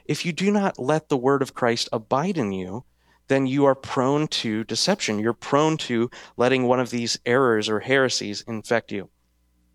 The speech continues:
"If what you heard from the beginning abides in you, then you too will abide in the Son and the Father." He's saying the way to maintain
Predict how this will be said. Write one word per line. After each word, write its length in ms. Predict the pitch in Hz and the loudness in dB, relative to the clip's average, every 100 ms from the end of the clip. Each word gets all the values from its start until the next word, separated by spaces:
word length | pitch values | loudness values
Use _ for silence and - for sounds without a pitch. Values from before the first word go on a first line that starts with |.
| _ _ _ - - - | _ _ _ -12 -12 -2
"If 240 | 175 190 170 | 2 2 2
what 180 | 131 92 | 2 2
you 140 | 117 | -2
heard 280 | 113 117 110 | 0 0 0
from 160 | 117 | -2
the 80 | 107 | -2
beginning 380 | 101 107 110 107 | -2 -2 -2 0
abides 400 | 104 120 127 120 | 2 4 4 2
in 80 | 113 | -2
you, 180 | 110 110 | -2 -2
then 220 | 107 110 | -2 0
you 180 | 123 165 | -2 -2
too 480 | - 139 123 120 - - - | -2 0 0 0 -4 -18 -8
will 180 | 117 113 | 0 2
abide 440 | 113 110 107 107 107 | 2 2 2 2 -2
in 180 | 113 | -6
the 80 | 107 | -4
Son 240 | - 104 98 | -2 -2 -2
and 100 | 98 | -4
the 60 | |
Father." 320 | - 104 98 | -2 0 -2
He's 220 | 92 135 - | -4 -2 0
saying 260 | 143 123 | 2 0
the 80 | 107 | -2
way 300 | 107 123 143 | 0 2 2
to 200 | - 120 | -2 -4
maintain 800 | 110 110 117 110 - 110 101 98 | -2 -2 -2 -4 -4 -4 -4 -8